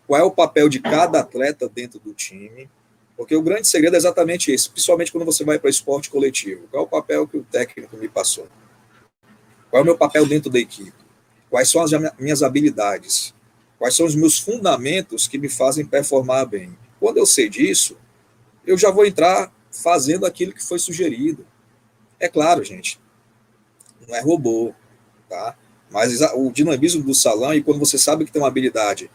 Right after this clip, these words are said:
de driblar, de fazer o, tomada de decisão, é que o salão tem muito disso. Pelo espaço pequeno, é outra variável que a gente trabalha,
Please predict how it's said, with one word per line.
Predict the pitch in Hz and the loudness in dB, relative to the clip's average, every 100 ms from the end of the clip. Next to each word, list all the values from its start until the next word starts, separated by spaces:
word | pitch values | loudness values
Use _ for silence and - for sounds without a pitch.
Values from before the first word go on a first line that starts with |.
| _ _ _ - | _ _ _ -6
de | 127 | -6
driblar, | 123 135 127 120 127 123 95 | -2 0 2 4 4 4 0
de | 107 | -4
fazer | - 110 123 | -2 0 0
o, | 110 - _ | -2 -6 _
tomada | 139 139 143 147 | 0 2 2 2
de | 131 | 0
decisão, | 123 131 - 113 135 | 2 2 0 -2 -4
é | |
que | - | -2
o | |
salão | - 135 151 | 0 2 2
tem | 151 | 0
muito | 135 151 175 170 | -2 -2 -6 -8
disso. | 107 101 - - _ _ _ - | -6 -4 -4 -6 _ _ _ -8
Pelo | 131 | -4
espaço | - 139 147 - | 0 2 2 0
pequeno, | - - 120 156 127 | -2 -8 -4 -4 0
é | 120 | 0
outra | 156 151 | 0 0
variável | 143 135 127 113 | 2 2 2 0
que | 104 | -4
a | 104 | -6
gente | 110 - | -6 -8
trabalha, | 92 90 113 135 90 | -6 -2 -2 -2 -4